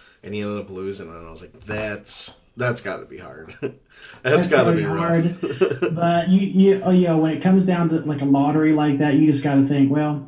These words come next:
Speaker 2: okay, at least I tried."
Speaker 1: Yeah. I mean, I put
Speaker 2: Um,
Speaker 1: in
Speaker 2: it
Speaker 1: one
Speaker 2: sucks.
Speaker 1: bid. I was like, "Hmm, why not?" <laughs>
Speaker 2: Yeah, I didn't bid. I didn't catch it in time.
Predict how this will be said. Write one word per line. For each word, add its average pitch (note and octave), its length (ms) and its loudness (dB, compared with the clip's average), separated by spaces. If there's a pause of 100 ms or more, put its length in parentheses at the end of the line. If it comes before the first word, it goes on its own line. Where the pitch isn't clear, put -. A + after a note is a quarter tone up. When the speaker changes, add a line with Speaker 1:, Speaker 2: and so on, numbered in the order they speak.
Speaker 2:
okay, E3 440 -2
at B2 100 -6
least C#3 200 0
I C#3 80 4
tried." A2+ 280 -2
Speaker 1:
Yeah. F#2 160 -10 (100)
I C#3 80 -4
mean, D#3+ 140 0
I C#3+ 120 0
put C#3 220 6
Speaker 2:
Um, - 60 2
Speaker 1:
in - 60 -2
Speaker 2:
it - 40 -6
Speaker 1:
one A2+ 160 0
Speaker 2:
sucks. A2+ 260 -2
Speaker 1:
bid. - 80 -6
I A2+ 40 -2
was A2 200 -6
like, G2+ 140 -6
"Hmm, E3+ 120 -10 (180)
why A#2+ 160 -8
not?" E3+ 280 -10 (460)
<laughs> A#2 80 -14 (880)
Speaker 2:
Yeah, F#3 180 2
I G#3+ 100 -2
didn't G#3 240 2
bid. E3+ 260 0
I D3+ 120 -4
didn't F#3 220 0
catch D#3 260 -4
it C3+ 80 -2
in B2 120 0
time. - 180 -12